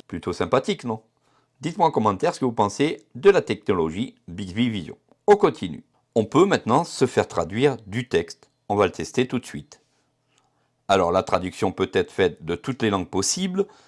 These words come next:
Vous mettez donc un texte en anglais devant vous et vous le faites traduire en français ou avec la langue que vous désirez. Ça aussi, c'est très sympathique.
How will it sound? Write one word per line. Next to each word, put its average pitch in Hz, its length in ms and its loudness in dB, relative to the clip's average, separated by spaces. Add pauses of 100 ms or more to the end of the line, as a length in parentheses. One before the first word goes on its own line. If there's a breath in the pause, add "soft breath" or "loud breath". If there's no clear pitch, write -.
(220 soft breath)
Vous 117 220 -2
mettez 131 340 2
donc 107 280 -4
un 98 140 0
texte - 460 -2 (100)
en 90 140 -2
anglais 92 300 0
devant 85 240 -2
vous 147 280 -6 (320 soft breath)
et 127 60 4
vous 110 160 2
le 85 140 -4
faites - 240 0
traduire 87 480 -4 (480)
en 101 80 0
français 98 580 -4
ou 117 140 6
avec 90 240 0
la 80 100 0
langue 107 260 -2 (120)
que 123 80 -2
vous 120 340 -4
désirez. 107 500 -6 (840)
Ça 180 220 0
aussi, 135 260 -4
c'est - 140 -6
très - 160 -6
sympathique. - 600 -10